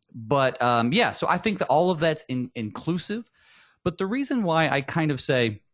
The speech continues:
this has to do with their, their faith is not only sort of that connection to the Beatitudes that I see, but also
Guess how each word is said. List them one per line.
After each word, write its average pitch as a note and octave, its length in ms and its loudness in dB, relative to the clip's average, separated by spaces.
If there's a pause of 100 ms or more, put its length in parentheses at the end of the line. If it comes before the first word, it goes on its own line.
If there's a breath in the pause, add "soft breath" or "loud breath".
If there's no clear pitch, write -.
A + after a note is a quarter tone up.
(540)
this C3+ 220 -2
has C#3+ 220 2
to C#3 80 -2
do B2+ 240 2
with A2 240 0
their, G#2 360 -2
their G2+ 220 -2
faith G2+ 640 -2
is G#2 140 -8
not B2+ 140 -2
only D#3 200 0
sort C3 180 -2
of A2+ 80 0
that G#2 160 -2
connection A2+ 520 -2
to - 100 -8
the G2+ 100 -4
Beatitudes G#2+ 760 -2
that F#2 260 -2
I F2 120 -4
see, F2 440 -6 (420 loud breath)
but A2 240 0
also A#2+ 680 0